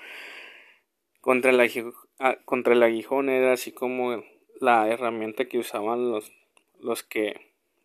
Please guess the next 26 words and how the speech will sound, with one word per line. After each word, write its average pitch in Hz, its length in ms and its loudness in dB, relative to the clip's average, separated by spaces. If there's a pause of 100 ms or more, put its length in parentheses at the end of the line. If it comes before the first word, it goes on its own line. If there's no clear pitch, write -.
(120)
llevaban 123 560 6
a, 113 200 4
a 120 200 -4
los 117 220 0
bueyes, 120 440 2
¿no? 123 220 -6
Para, 110 360 -2 (280)
para 110 180 0
que 117 100 -4
trabajaran 120 680 2
y, 113 300 -2 (600)
y 117 80 -2
de 117 60 4
cierta 117 280 0
manera 117 260 2
como 127 280 0
que 117 100 0
los 104 380 0
picaban 104 520 -4
con 98 220 -8
eso 107 220 -10
para 110 180 -4
que 110 120 -16
pudieran 107 380 -4
continuar 110 520 -6
cuando, 110 400 -2